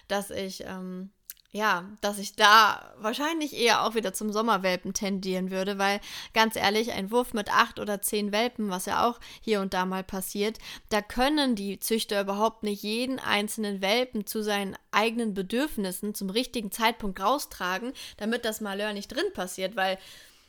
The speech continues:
selbst zwei Menschen können nicht auf zehn Hunde gleichzeitig achten. Also die wuseln ja überall rum und, ähm, das ist schon mal der allererste Tipp.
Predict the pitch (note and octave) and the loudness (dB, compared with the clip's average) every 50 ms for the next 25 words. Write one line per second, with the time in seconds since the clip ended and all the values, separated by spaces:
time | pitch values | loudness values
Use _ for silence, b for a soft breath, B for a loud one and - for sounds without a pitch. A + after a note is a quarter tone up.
0 | B B B B B B B _ _ _ - A3+ A#3 A3 - - - - B3 A#3+ | B B B B B B B _ _ _ 0 2 2 2 2 -2 2 6 6 6
1 | A#3+ B3+ C4+ D#4+ D#4+ - B3 - A#3 G#3 G#3+ G#3+ G3 G3+ - - - A#3 A3 A3 | 6 6 4 2 2 -2 -2 -2 -2 -2 -2 -2 -4 -4 -4 -4 -2 -2 0 0
2 | B3+ F4 F#4+ D#4+ A#3+ G#3 F3 E3+ G3 G3+ - - G#3 F#3 F3+ F#3 F#3 - - G3 | 0 2 2 2 0 0 -2 -4 -4 -6 -6 -6 -6 -6 -6 -6 -8 -2 -2 -2
3 | F#3+ - - - F#3 F3+ F3 E3+ F#3 F#3 F#3+ F#3 G3+ G3 G3+ B3 C4+ C4+ B3+ A#3 | -2 -2 -6 -12 -10 -10 -8 -8 -8 -8 -8 -8 -8 -6 -2 -2 -2 0 0 -2
4 | A3 G3+ F3+ - A3 C#4+ B3+ A#3+ G3 - - F#3 F#3 F#3+ A3 F#3 G3 G#3+ A3 A3+ | -2 -2 -2 0 0 0 2 2 0 0 0 -2 -2 -4 -4 -4 -6 -4 -4 -6
5 | A3 - G3+ G3 F#3+ G3 G3 G3 - G3 G3 F#3+ F#3+ F#3+ F#3+ G#3 A3+ B3+ - - | -6 -8 -8 -8 -8 -10 -10 -10 -12 -12 -10 -10 -10 -6 -2 0 0 0 -2 -6
6 | - G#3 - - A3 G#3 G#3 G3 G3 F#3+ G3 G3 G3 G3 - - - F#3 F#3 F#3 | -8 -6 -6 -6 -6 -6 -6 -4 -4 -4 -4 -4 -4 -4 -4 -2 -2 -2 -4 -4
7 | - - F3+ F3+ - - - - - - - - - - | -6 -6 -6 -8 -8 -10 -12 -14 -8 -6 -6 -6 -6 -10